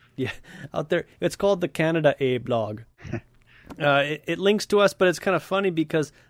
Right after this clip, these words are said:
Speaker 1: I don't understand how it works, but it says that, uh, we are the threat room,
Speaker 2: <laughs>
Speaker 1: and it was the shootout at the Stampede, which is the title of the episode. And then the link continues on to say, "Swimsuit up, colon, Indochin-,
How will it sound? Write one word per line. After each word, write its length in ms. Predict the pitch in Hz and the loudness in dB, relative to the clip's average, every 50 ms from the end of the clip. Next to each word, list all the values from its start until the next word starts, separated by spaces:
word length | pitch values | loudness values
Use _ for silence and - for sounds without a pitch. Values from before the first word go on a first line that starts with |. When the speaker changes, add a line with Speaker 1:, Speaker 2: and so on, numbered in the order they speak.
| _ | _
Speaker 1:
I 100 | - 156 | -2 0
don't 160 | 165 180 180 175 | 2 2 4 2
understand 500 | 170 170 151 - - - 165 156 151 143 | 2 0 -2 -4 -4 -4 -2 -2 0 2
how 200 | 147 147 143 139 | 4 4 6 4
it 60 | 143 | 4
works, 260 | 147 156 160 151 - | 2 -2 -2 -4 -6
but 140 | - 135 127 | -6 -6 -6
it 100 | 113 - | -6 -6
says 320 | - - 139 135 127 117 | -2 0 0 0 0 -2
that, 240 | 123 135 127 123 - - _ - - _ _ _ _ - 127 | -2 -2 -4 -4 -6 -12 _ -20 -20 _ _ _ _ -12 -8
uh, 160 | 120 110 110 | -8 -6 -6
we 260 | 113 123 135 143 139 | -4 -4 -2 -2 -2
are 140 | 139 127 123 | -2 -2 -4
the 220 | 117 113 113 113 107 | -4 -6 -8 -10 -10
threat 420 | - - - 127 123 131 143 - - | -12 -14 -8 -4 -2 0 0 -2 -2
room, 420 | 165 165 175 180 190 208 226 214 - _ _ _ - - - - - | 0 2 2 2 2 2 0 -2 -6 _ _ _ -18 -16 -8 -4 -4
Speaker 2:
<laughs> 400 | 135 - - - 147 - - - | -4 -4 -4 -6 -8 -6 -8 -6
Speaker 1:
and 640 | 156 131 131 131 131 131 131 131 131 131 127 123 | -4 -2 0 0 0 0 0 0 0 -2 -2 -4
it 100 | 131 127 | -4 -4
was 200 | 139 135 120 120 | -4 -4 -4 -4
the 80 | 123 123 | -4 -6
shootout 440 | - - 160 165 160 160 151 147 | -4 -2 -2 0 2 2 2 2
at 80 | 147 139 | 2 0
the 80 | 139 127 | -4 -6
Stampede, 540 | - - 151 143 139 139 131 - 135 131 | -6 -4 -2 -2 0 -2 -2 -2 -2 -2
which 140 | 131 123 127 | -4 -6 -10
is 80 | 127 123 | -10 -10
the 80 | 131 | -10
title 340 | 123 - - 135 131 127 127 | -6 -2 0 0 0 0 -2
of 80 | 123 113 | -4 -2
the 100 | 117 113 | -4 -4
episode. 460 | 117 117 117 - - 123 120 120 - - - - - - - _ _ | -6 -6 -8 -6 -4 -2 -2 -2 -4 -8 -14 -20 -20 -20 -20 _ _
And 160 | - 127 127 131 | -6 -2 0 2
then 100 | 139 135 | 2 4
the 80 | 135 135 | 4 4
link 360 | 131 135 156 151 147 - - - | 4 4 2 0 0 -4 -8 -6
continues 560 | - 147 139 - - 156 156 156 147 131 143 | -4 -4 -2 0 0 2 2 2 2 2 2
on 160 | 139 139 135 | 2 2 2
to 80 | 135 127 | 0 -2
say, 260 | - - 143 131 123 | -2 -2 -2 -2 -2
"Swimsuit 680 | 117 - - - 214 277 302 269 - - 285 277 262 - - | -2 -4 -2 0 2 4 2 2 2 2 2 0 0 0 0
up, 280 | 262 240 - - - - - - _ _ | 0 0 0 -2 -6 -8 -8 -10 _ _
colon, 480 | - - 131 120 120 120 131 147 165 151 _ _ _ _ _ _ _ _ _ _ _ _ - | -6 -4 -2 -2 0 0 -2 -2 -2 -4 _ _ _ _ _ _ _ _ _ _ _ _ -4
Indochin-, 840 | 143 135 131 123 120 143 147 156 151 - - - 220 220 220 220 - | -2 -2 -2 -2 -2 -2 -2 -2 -2 -6 -8 -6 -4 -4 -4 -4 -6